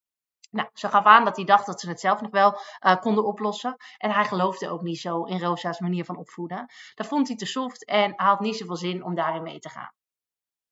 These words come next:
Nou, er zijn drie belangrijke punten in dit geval.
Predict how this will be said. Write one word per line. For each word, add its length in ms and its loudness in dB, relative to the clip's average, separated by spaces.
Nou, 160 -4
er 100 -4
zijn 400 2
drie 380 -2
belangrijke 580 2
punten 460 -10
in 120 -8
dit 160 -8
geval. 300 -20